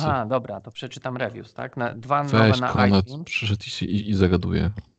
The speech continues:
Speaker 1: E, i tak, jeden, dawno nie nagrywaliśmy, więc dwudziestego dziewiątego września od Adriana Kapczyńskiego. Mamy kapitalny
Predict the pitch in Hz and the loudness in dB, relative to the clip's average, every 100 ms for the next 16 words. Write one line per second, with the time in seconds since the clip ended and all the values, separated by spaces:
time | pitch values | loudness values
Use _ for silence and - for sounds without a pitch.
0 | _ _ _ _ _ 139 117 117 117 113 | _ _ _ _ _ -10 -6 -2 -4 -6
1 | 123 117 101 - 127 120 127 127 127 123 | -8 -4 -4 -6 -10 -4 -2 -2 -2 -2
2 | 123 120 151 160 147 135 123 123 127 107 | -2 2 2 2 0 0 -2 -2 -2 -4
3 | 107 107 104 - - 120 117 120 117 135 | -8 -6 -8 -10 -16 -10 -8 -8 -6 -6
4 | 123 120 113 117 117 113 123 113 - 107 | -4 -4 -4 -4 -4 -2 -2 -2 -2 -2
5 | 110 123 - 117 113 - 110 117 120 117 | 0 -2 -2 -4 -4 -4 -4 0 2 2
6 | 113 113 - 127 117 - 120 117 113 - | 0 -2 -6 -8 -8 -6 -2 -2 -4 -10
7 | - - 113 113 107 139 190 135 113 107 | -12 -4 -4 -2 0 2 0 -2 -2 -2
8 | 113 - 143 135 123 | -4 0 2 4 0